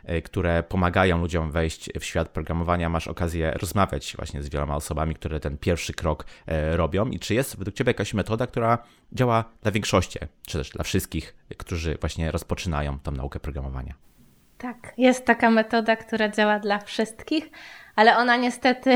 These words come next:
Speaker 2: <laughs> jest mało romantyczna i mało
Speaker 1: Aha,
Speaker 2: pociągająca.
Speaker 1: jak zawsze.
Speaker 2: Tak, ta metoda po prostu to jest kodowanie, tak? Bez pisania kodu nie da się nauczyć, e, programowania. Wiele osób szuka takich metod, które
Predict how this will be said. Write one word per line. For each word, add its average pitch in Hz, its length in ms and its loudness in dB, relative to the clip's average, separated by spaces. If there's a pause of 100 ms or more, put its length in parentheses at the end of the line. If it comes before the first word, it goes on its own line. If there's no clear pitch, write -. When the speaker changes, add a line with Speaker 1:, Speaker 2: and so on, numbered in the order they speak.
(160)
Speaker 2:
<laughs> - 220 6
jest - 320 -6
mało 226 500 8
romantyczna 233 920 4 (520)
i 233 60 4
mało 233 380 6
Speaker 1:
Aha, 240 100 -4
Speaker 2:
pociągająca. 233 720 6
Speaker 1:
jak 311 100 8
zawsze. - 80 -4 (340)
Speaker 2:
Tak, 220 260 8 (160)
ta 294 100 4
metoda 294 480 2
po 294 120 -4
prostu 285 560 2
to 269 120 4
jest 262 280 6
kodowanie, 311 600 8
tak? 262 260 6
Bez 277 220 6
pisania 262 440 6
kodu 277 500 6
nie 262 160 6
da 262 120 6
się 269 120 4
nauczyć, 240 540 6 (160)
e, 226 140 2
programowania. 233 1080 4
Wiele 302 320 10
osób 285 280 4
szuka 240 580 8
takich 233 340 -6
metod, 233 400 4
które 214 520 4